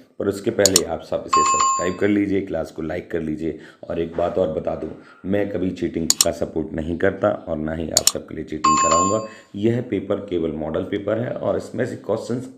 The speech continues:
आ सकते हैं, आने की पूरी पूरी संभावना रहती है, पर ये ओरिजिनल पेपर नहीं है। तो आइए शुरू करते हैं।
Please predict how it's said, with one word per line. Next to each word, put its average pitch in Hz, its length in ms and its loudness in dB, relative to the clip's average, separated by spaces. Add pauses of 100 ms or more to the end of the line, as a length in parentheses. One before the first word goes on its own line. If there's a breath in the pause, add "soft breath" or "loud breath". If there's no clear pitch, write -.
आ 120 140 0
सकते 107 400 -6
हैं, 80 260 -2 (260 loud breath)
आने 104 220 4
की 110 80 2
पूरी 95 240 2
पूरी 87 240 2
संभावना 82 500 2
रहती 98 300 2
है, 107 160 0 (300 loud breath)
पर 113 100 6
ये 113 240 2
ओरिजिनल 85 460 -2
पेपर 82 340 -6
नहीं 80 300 -4
है। 76 140 -8 (200)
तो 87 60 -2
आइए 85 220 2
शुरू 87 220 0
करते 87 300 0
हैं। 113 240 2